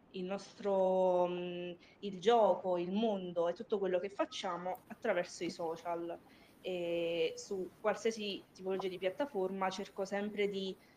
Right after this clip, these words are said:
eh, capire il pubblico, eh, eh, come, eh,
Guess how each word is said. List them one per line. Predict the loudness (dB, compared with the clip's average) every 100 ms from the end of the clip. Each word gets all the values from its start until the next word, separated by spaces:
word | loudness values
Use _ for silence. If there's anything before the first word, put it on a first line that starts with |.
| -6
eh, | -2 2 2 2 2 2
capire | -2 -2 2 4 4
il | 2 -2 -6
pubblico, | -6 -8 -4 -6 2 2 2 -4 -8 -6
eh, | -6 -8 _ _ _ _ -4
eh, | 0 0 0 -2
come, | 4 4 6 2 2
eh, | -2 0 0 0